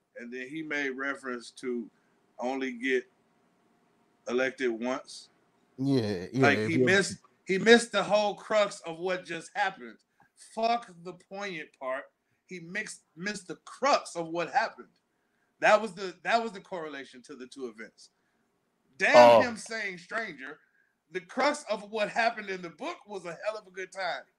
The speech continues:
Speaker 1: So damn the poignance he tried to make. The crux is that nigga still got elected.
Speaker 2: <laughs> Right.
Speaker 3: Oh, okay. I got you now. No matter what,
Speaker 2: Nigga.
Speaker 3: the,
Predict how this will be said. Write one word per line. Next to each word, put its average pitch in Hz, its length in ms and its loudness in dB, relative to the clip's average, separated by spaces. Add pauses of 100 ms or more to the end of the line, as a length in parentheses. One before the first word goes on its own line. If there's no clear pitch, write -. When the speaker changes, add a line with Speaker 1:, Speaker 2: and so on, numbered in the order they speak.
(360)
Speaker 1:
So 202 200 -6
damn 294 600 2 (380)
the 196 80 -12
poignance 226 640 -6
he 190 100 -12
tried 156 360 -10
to 147 60 -16
make. 143 260 -10 (380)
The 180 100 -8
crux 262 380 -4
is 214 200 -6
that 226 220 -6
nigga 220 280 -6
still 190 340 -10
got 170 200 -2
elected. 156 580 -8
Speaker 2:
<laughs> - 240 -20
Right. 190 380 12 (440)
Speaker 3:
Oh, 294 200 12
okay. 170 300 12 (500)
I 135 80 8
got 185 300 10
you 190 60 10
now. 202 260 12
No 190 180 12
matter 277 380 12
what, 339 320 12
Speaker 2:
Nigga. 151 380 4
Speaker 3:
the, 240 200 10